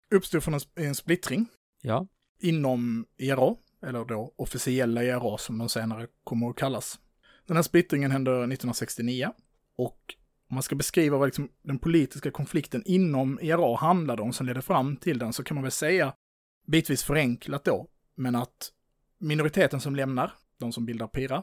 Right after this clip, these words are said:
Speaker 1: det provisoriska militärrådet, menade att officiella I R A hade gett upp på abstentionismen, att, liksom, vägra samröre med den brittiska ockupationen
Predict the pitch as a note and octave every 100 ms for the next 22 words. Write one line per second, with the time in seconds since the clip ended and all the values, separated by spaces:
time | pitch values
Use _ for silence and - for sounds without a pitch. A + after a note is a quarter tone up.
0 | - C3+ - A2+ - A#2+ A2+ - A#2+ A#2+
1 | - C3+ B2 A2 D#3 - _ _ - C#3+
2 | D#3 C3+ B2+ A#2+ - - D3+ - E3+ D#3
3 | D3 D3 D3 G3 G#3 - - - B2+ A#2
4 | A#2+ A#2+ A#2+ - _ _ _ - C3+ -
5 | D#3 - _ C#3 B2+ - C3+ - D3 A#2+
6 | A#2+ A#2+ - C#3+ G3+ D3+ - - E3 A#2+
7 | A#2+ B2 A2 G#2+ - _ _ _ _ A#2+
8 | C3 B2+ B2+ A2+ A2 G#2+ - _ _ _
9 | - B2+ C#3+ A#2+ A2 G#2+ A#2 B2 A2 A2
10 | A2 A#2+ - A#2+ A#2 B2 A#2 - A2 -
11 | A2+ D3 B2+ B2+ C3+ D#3